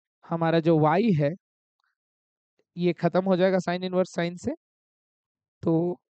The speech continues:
क्या बच जाएगा? Pi by two minus theta, यानी y is equal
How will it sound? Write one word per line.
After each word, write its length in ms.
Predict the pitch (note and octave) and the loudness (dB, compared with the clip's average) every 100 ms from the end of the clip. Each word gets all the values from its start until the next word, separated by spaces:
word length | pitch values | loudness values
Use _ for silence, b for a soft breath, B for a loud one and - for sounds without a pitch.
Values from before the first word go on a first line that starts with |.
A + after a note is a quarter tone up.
| _ | _
क्या 120 | - F3+ | -2 2
बच 140 | F3+ | 2
जाएगा? 340 | D3+ D3 C#3 D#3+ _ _ _ _ _ - | 2 0 -2 -8 _ _ _ _ _ 0
Pi 240 | E3 F3+ | 2 2
by 280 | E3+ F3 F3 | 2 2 0
two 400 | - _ A3 G#3+ F3 | -4 _ -2 -2 -4
minus 440 | D#3+ D#3 D#3+ - | -6 -6 -8 -8
theta, 420 | - D3+ - D#3+ A#3 _ _ _ _ - | -6 -6 -4 -6 -6 _ _ _ _ -8
यानी 520 | F3+ F3+ E3 D3+ G3 _ _ _ _ _ D#3 | -2 -2 -2 -8 -12 _ _ _ _ _ -4
y 340 | D3+ E3 F#3+ - | 0 0 0 2
is 100 | G3 D#3+ | 2 2
equal 420 | D3 E3 D#3 | -2 0 2